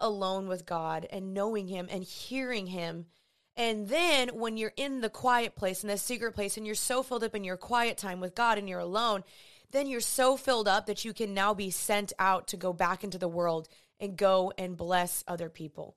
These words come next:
But many of us really want to rely on so many things for our faith and intimacy with Christ. But sitting alone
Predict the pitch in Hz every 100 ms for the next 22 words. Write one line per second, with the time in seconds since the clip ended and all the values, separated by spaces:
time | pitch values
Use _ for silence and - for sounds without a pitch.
0 | _ 240 240 277 330 294 214 208 208 -
1 | 202 247 269 262 226 208 233 202 190 185
2 | 190 190 190 190 - 185 185 180 - -
3 | 262 269 247 - 208 202 202 196 - 196
4 | 180 180 - 208 202 202 202 220 202 202
5 | 190 - 180 170 - 180 170 175 - _
6 | 233 - - 294 330 320 240 208 208 214
7 | 220